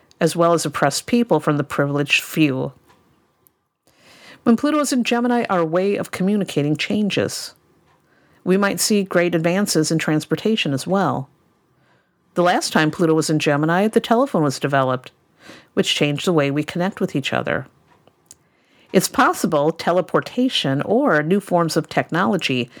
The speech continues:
may be developed that could end pollution the next time Pluto moves through this sign. When Pluto is in Cancer, security is the theme. Countries could go through periods of economic uncertainty,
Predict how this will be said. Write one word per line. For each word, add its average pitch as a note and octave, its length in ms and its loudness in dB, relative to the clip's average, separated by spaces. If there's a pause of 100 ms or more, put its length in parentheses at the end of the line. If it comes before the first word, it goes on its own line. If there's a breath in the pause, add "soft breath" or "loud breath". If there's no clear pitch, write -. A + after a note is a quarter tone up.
(380 loud breath)
may F3 180 2
be F3+ 160 0
developed D#3+ 500 0
that D3+ 180 0
could D#3+ 240 0 (260)
end A3+ 220 2
pollution A#3 420 0
the D3+ 80 4
next D3+ 220 0
time E3 200 0
Pluto F#3 220 2
moves F3+ 260 0
through D#3+ 120 2
this D3 200 0
sign. D#3+ 460 -4 (1800 loud breath)
When A#3 140 6
Pluto C#4+ 260 2
is C4 120 2
in B3+ 80 2
Cancer, A3 420 0
security D3+ 540 0
is D3 140 -4
the D#3 60 -10
theme. D#3 440 -2 (640)
Countries E3 420 0
could D#3+ 140 -8
go C#3+ 160 4
through D3+ 180 0
periods D3+ 380 0
of D#3 100 -2
economic D3 540 2
uncertainty, C#3 760 -2